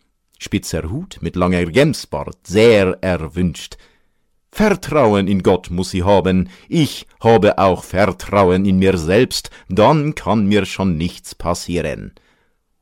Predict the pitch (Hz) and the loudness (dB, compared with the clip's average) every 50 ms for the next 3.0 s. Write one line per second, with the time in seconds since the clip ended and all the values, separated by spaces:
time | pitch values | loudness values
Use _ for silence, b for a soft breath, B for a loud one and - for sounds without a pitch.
0 | _ - 104 104 104 78 82 107 104 101 78 92 85 92 82 76 - - 71 78 | _ -4 -2 0 0 2 2 2 2 2 0 -2 -2 -4 -4 -4 -4 -8 -8 -8
1 | 78 78 - - 82 87 98 92 - 90 85 - - 101 139 185 175 101 71 - | -8 -10 -12 -8 -2 -2 -2 0 -2 -4 -6 -6 -4 -2 0 0 0 0 -4 -8
2 | - - 92 85 82 - - 98 95 - - - 107 123 143 170 180 180 - | -10 -8 -8 -8 -6 -8 -8 -10 -10 -8 -6 -4 -2 -2 -2 -2 -4 -6 -8